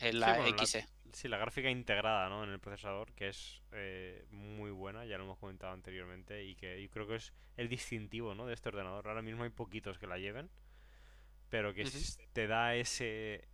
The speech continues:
Speaker 2: extra de potencia que, que puede venir muy bien, aparte de para jugar, para aplicaciones como Photoshop y ese tipo de
Speaker 1: Ujú.
Speaker 2: cosas que yo creo que pueden verse muy, eh, beneficiados de esto.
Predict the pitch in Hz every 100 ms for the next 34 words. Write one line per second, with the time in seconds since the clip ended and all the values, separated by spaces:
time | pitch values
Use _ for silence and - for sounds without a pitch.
0 | - 127 - - 92 90 92 92 98 92
1 | 101 110 90 85 - 104 127 139 123 117
2 | 110 110 110 107 113 110 101 107 110 110
3 | 107 - 110 107 120 180 - - - -
4 | - 104 95 - 98 - 98 95 110 98
5 | - - - 92 - - - - - -
6 | - - 98 87 90 85 90 87 87 -
7 | - 101 - 87 85 90 90 87 85 87
8 | 85 - 92 90 92 - 92 - 101 101
9 | 98 92 87 82 80 85 87 - - -
10 | - - 101 95 - 92 80 76 - -
11 | - -